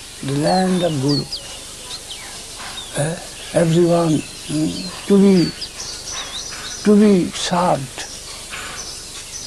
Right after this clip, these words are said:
Everyone to be served. And no one, mm, to, eh, enjoy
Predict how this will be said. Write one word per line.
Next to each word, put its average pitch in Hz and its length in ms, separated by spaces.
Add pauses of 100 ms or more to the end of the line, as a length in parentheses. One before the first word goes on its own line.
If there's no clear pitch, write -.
(400)
Everyone 202 560
to 208 120
be 202 100
served. 202 680 (1800)
And 165 200
no 190 180
one, 208 300 (380)
mm, 175 460
to, 170 300 (460)
eh, 170 160 (880)
enjoy 156 520